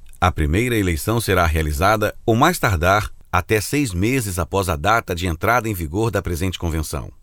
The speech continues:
Pelo menos quatro meses antes de cada eleição, o secretário-geral das Nações Unidas dirigirá carta aos Estados-partes, convidando-os a submeter os nomes de seus candidatos no prazo de dois meses. O secretário-geral, subsequentemente,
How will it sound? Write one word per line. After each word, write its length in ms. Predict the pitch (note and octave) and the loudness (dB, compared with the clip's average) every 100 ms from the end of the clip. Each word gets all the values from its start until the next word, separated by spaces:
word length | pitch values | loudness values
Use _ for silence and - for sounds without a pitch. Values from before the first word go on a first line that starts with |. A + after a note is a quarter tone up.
| - | -6
Pelo 200 | F2+ D#2 | -2 0
menos 300 | E2 G2+ F#2+ | 2 0 -2
quatro 360 | - G2 G#2 E2 | 2 2 2 0
meses 400 | E2+ F#2+ E2 D2+ | 0 0 0 0
antes 300 | A2+ G#2 D#2 | 0 -2 -6
de 80 | D2+ | -2
cada 260 | F#2+ G2 | 0 0
eleição, 480 | F2 C#2 - G#2+ B2+ - - | 0 -2 -2 0 -2 -8 -6
o 60 | F#2 | -6
secretário-geral 1000 | - G#2+ F2+ - D#2+ D2 D2 G2+ G2 G2+ | -2 -2 -2 0 0 2 2 4 4 2
das 140 | D#2 | 0
Nações 360 | D#2+ D#2 A#2+ A2+ | -2 -2 -2 0
Unidas 440 | F2 F2+ G#2 G2 - - - | 0 0 0 -4 -6 -16 -2
dirigirá 460 | C3 D#3+ C#3+ C#3+ | 0 2 4 2
carta 420 | C#3+ C3+ C#3+ C3+ C3 | 0 0 0 0 -2
aos 100 | G#2+ | -2
Estados-partes, 1000 | G2+ A#2 A2 - A2+ F#2+ C#2+ - - - - - - | -4 -4 -6 0 2 2 0 -8 -10 -12 -16 -18 0
convidando-os 720 | G#2 G2 E2 C#2+ A2+ B2+ G#2 | 2 4 2 2 2 2 2
a 80 | F2 | 0
submeter 600 | - A2+ F#2+ F2 - A2+ | 0 -2 0 -2 0 0
os 140 | G#2 D2 | 0 0
nomes 320 | G2 A2 F#2 | 0 2 0
de 100 | E2+ | 0
seus 240 | - F2+ | 0 -2
candidatos 580 | - F#2 D2+ F2 G2 D#2+ | 0 -2 0 0 0 -2
no 140 | D2+ D2+ | -6 0
prazo 320 | F#2 G2 E2 | 2 2 0
de 140 | D#2 | -2
dois 260 | D2 G#2 D2 | 2 0 2
meses. 600 | F#2+ F#2+ B1 G#1+ - - - - - - - | 2 0 -2 -8 -12 -16 -16 -18 -18 -18 -2
O 80 | D#3+ | -2
secretário-geral, 1000 | - - F#3 - F3 F3+ A#2 F#2 G#2 E2+ | 2 2 2 2 2 4 4 4 4 2
subsequentemente, 1040 | - C#3+ C3+ G2+ F#2+ F#2 C#2+ E2+ G#2+ G#2+ | -2 -2 0 0 2 0 2 0 0 -2